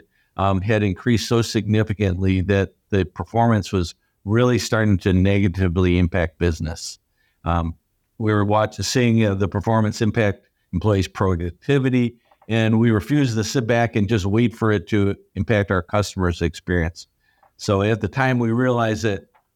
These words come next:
refreshing the hardware alone wouldn't resolve all of our issues.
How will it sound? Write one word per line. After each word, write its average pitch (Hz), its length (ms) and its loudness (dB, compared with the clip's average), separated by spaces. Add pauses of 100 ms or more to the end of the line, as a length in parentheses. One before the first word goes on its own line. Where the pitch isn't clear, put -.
(180)
refreshing 127 540 0
the 110 80 2
hardware 127 360 0
alone 120 640 0 (140)
wouldn't 117 400 -2
resolve 107 460 0
all 104 280 0
of 98 100 2
our 95 180 2
issues. 139 480 -2